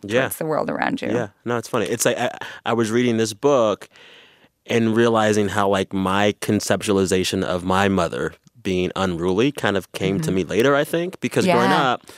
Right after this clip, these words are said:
Speaker 1: my father was a stay-at-home dad just because, like, he had aged out. He was retired when I was born.
Speaker 2: Mm.
Speaker 1: My mother was his third wife, so he was just older.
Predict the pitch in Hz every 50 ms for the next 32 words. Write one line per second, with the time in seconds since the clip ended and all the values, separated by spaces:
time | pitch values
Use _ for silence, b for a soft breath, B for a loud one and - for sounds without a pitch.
0 | B B B B B B B B B _ 107 107 110 110 104 - - - 127 120
1 | 120 123 117 107 104 101 98 95 98 92 90 98 90 - 101 95 95 95 95 92
2 | 92 87 80 78 76 71 76 73 - - 104 - - - - - 104 90 90 90
3 | 90 82 - - 117 113 113 - 92 98 95 90 82 - - 67 - - 101 107
4 | 113 110 95 92 - - 90 82 82 78 76 80 78 71 71 80 - 85 69 64
5 | 57 58 71 80 B B B B - 190 196 101 101 98 95 98 98 95 95 95
6 | 90 - 104 92 - - 98 90 87 85 85 80 71 69 73 - - - - -
7 | - 95 95 98 107 101 92 104 92 - - 85 73 69 - - - -